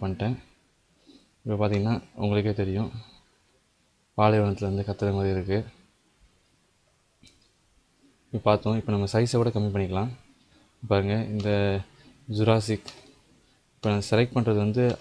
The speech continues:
நீங்க, நீங்க எதோட சைஸை க-, கம்மி பண்ண போறீங்களோ அதை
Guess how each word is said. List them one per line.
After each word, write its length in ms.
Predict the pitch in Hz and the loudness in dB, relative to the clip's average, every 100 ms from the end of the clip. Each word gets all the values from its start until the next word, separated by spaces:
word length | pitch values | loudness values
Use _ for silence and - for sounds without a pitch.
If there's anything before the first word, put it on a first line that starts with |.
| 113 - _ _ _ _ _ _ | -10 -16 _ _ _ _ _ _
நீங்க, 400 | 110 107 107 107 | 0 2 4 2
நீங்க 240 | 107 107 101 101 | 2 2 2 4
எதோட 260 | 110 135 127 | 4 4 4
சைஸை 260 | 117 107 113 104 | 2 0 0 0
க-, 260 | 98 98 95 | 0 0 0
கம்மி 180 | 101 107 | 0 0
பண்ண 160 | 107 98 | 0 -2
போறீங்களோ 420 | 98 92 95 113 120 - _ _ _ _ _ | -2 -2 0 0 -2 -10 _ _ _ _ _
அதை 260 | 104 101 | 2 4